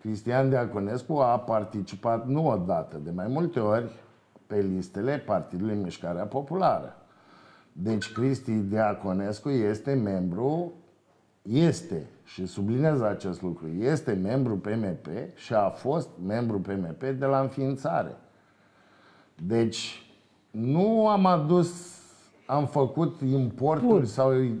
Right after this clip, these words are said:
Speaker 1: exporturi.
Speaker 2: Bun. Dar acum nu mai vorbim de Cristi Deaconescu. Vorbim de domnul
Speaker 1: De Eugen
Speaker 2: Tomac.
Speaker 1: Tomac, da. Eugen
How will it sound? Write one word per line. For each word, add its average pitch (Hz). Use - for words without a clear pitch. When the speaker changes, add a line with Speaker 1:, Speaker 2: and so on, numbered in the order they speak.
Speaker 1:
exporturi. 135
Speaker 2:
Bun. 104
Dar 147
acum 180
nu 202
mai 196
vorbim 165
de 123
Cristi 110
Deaconescu. 104
Vorbim 139
de 165
domnul 175
Speaker 1:
De 165
Eugen 190
Speaker 2:
Tomac. 120
Speaker 1:
Tomac, 156
da. 117
Eugen 185